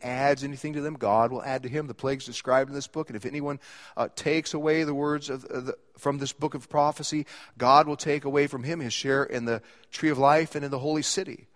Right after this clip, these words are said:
which are described in this book. He who testifies to these things says, "Yes,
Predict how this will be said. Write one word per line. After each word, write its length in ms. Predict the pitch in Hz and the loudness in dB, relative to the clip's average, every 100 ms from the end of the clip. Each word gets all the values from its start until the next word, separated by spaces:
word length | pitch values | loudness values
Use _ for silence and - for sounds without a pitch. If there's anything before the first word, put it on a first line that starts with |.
| - | -8
which 200 | 139 135 | -6 -4
are 60 | |
described 500 | 120 - 135 131 131 | -6 -4 0 2 0
in 60 | 127 | -6
this 160 | 127 - | -10 -12
book. 480 | 110 107 - - - _ _ _ _ _ _ _ | -12 -16 -18 -20 -20 _ _ _ _ _ _ _
He 200 | - 127 | -6 -4
who 120 | 127 | -4
testifies 840 | 127 156 147 131 - 120 110 101 - | -2 -2 -2 -4 0 2 2 0 -6
to 80 | 101 | -10
these 300 | 113 107 - | -8 -8 -6
things 320 | 117 110 98 | -6 -6 -6
says, 440 | 113 104 104 101 | -4 -4 -4 -6
"Yes, 720 | 113 127 98 82 - - - | 0 2 2 0 -4 -2 -4